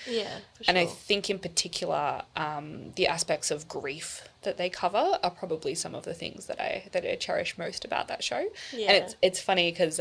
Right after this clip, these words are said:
Speaker 2: I, I rewatched it recently ahead of, ahead of recording this.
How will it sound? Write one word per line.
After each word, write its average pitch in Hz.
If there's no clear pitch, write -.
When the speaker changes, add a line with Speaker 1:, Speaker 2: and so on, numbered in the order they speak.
Speaker 2:
I, 165
I 170
rewatched 180
it -
recently 156
ahead 156
of, 143
ahead 156
of 147
recording -
this. -